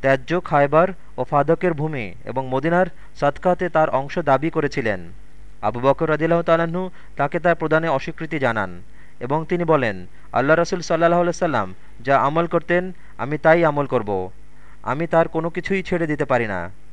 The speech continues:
কেননা আমি আশঙ্কা করি যে তার কোনো কথা ছেড়ে দিয়ে আমি পথভ্রষ্ট হয়ে না যাই।"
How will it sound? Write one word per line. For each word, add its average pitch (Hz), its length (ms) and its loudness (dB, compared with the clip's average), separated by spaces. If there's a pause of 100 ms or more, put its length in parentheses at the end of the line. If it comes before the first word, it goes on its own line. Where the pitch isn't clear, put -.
(160)
কেননা 139 400 0 (260)
আমি 135 180 -4
আশঙ্কা 170 400 2
করি 170 220 0
যে 123 260 0 (280)
তার 143 200 4
কোনো 170 220 -4
কথা 165 220 -2
ছেড়ে 165 260 -2
দিয়ে 175 240 0
আমি 139 240 -4
পথভ্রষ্ট 151 540 -2
হয়ে 143 200 -2
না 123 160 0
যাই।" 104 360 0